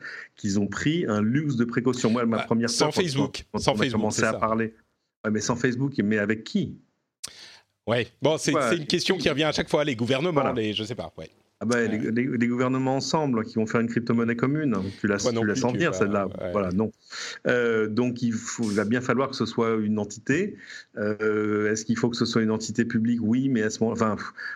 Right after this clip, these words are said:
Speaker 1: ou alors c'est, euh, la Banque Centrale Européenne. Mais tout à coup, tu, tu, tu crées autant de problèmes que t'en résous.
Speaker 2: Hmm.
Speaker 1: Euh, or, il y a, il y a un vrai besoin pour une crypto-monnaie d'échange, c'est-à-dire pas un truc d'investissement, euh, à, à la Bitcoin,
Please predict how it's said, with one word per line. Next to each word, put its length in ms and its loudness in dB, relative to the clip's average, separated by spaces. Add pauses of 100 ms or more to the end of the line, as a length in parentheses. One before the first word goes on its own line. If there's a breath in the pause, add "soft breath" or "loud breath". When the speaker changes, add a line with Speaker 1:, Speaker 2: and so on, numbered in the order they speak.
(120)
Speaker 1:
ou 80 2
alors 240 0
c'est, 220 -2
euh, 240 2
la 100 0
Banque 200 0
Centrale 260 -2
Européenne. 400 0
Mais 160 -2
tout 80 -8 (160)
à 80 2
coup, 100 -4
tu, 260 -2
tu, 460 -2 (160)
tu 120 -4
crées 220 0
autant 240 2
de 60 -2
problèmes 300 2
que 60 0
t'en 140 -2
résous. 440 0
Speaker 2:
Hmm. 40 -2 (420 loud breath)
Speaker 1:
Euh, 920 0
or, 380 0
il 140 -2
y 40 2
a, 120 0 (120)
il 80 -6
y 60 0
a 100 2
un 120 0
vrai 240 0
besoin 560 0 (440 loud breath)
pour 420 0
une 240 0
crypto-monnaie 800 0
d'échange, 520 0
c'est-à-dire 240 -2
pas 140 2
un 180 0
truc 320 -2
d'investissement, 960 -2
euh, 420 -2
à, 60 -4
à 40 -2
la 120 0
Bitcoin, 500 0